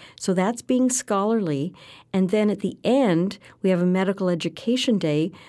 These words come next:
where all the participants in the fellowship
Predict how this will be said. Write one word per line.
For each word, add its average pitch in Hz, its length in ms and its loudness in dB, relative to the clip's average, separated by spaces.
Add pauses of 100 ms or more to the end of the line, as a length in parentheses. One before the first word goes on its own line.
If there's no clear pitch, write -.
(140)
where 185 560 2 (320)
all 185 240 2
the 196 100 -4
participants 190 800 -2
in 175 100 2
the 170 60 2
fellowship 170 680 -2